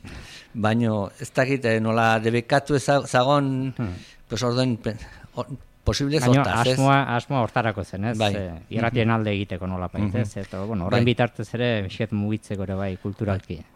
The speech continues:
Speaker 1: Eta hilabete hortan ez zen bakarrik, eh, kontzertuk izan, eh?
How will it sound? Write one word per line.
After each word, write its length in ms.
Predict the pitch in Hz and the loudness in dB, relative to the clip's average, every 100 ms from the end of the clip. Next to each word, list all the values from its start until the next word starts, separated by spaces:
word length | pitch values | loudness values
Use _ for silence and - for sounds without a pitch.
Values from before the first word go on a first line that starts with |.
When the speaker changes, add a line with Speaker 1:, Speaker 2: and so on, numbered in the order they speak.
| _ - | _ -4
Speaker 1:
Eta 800 | 123 131 127 123 113 107 101 - - | 0 2 4 6 6 6 2 -4 -4
hilabete 420 | 120 127 160 170 | 0 2 2 0
hortan 240 | 160 180 | 2 0
ez 80 | 131 | 0
zen 140 | 160 143 | 0 2
bakarrik, 380 | 120 131 117 - | 2 0 0 0
eh, 300 | 107 107 104 | 2 4 2
kontzertuk 480 | 110 104 131 - 104 | 0 0 -2 -2 -4
izan, 320 | 90 131 98 | -2 -2 0
eh? 160 | 117 | -2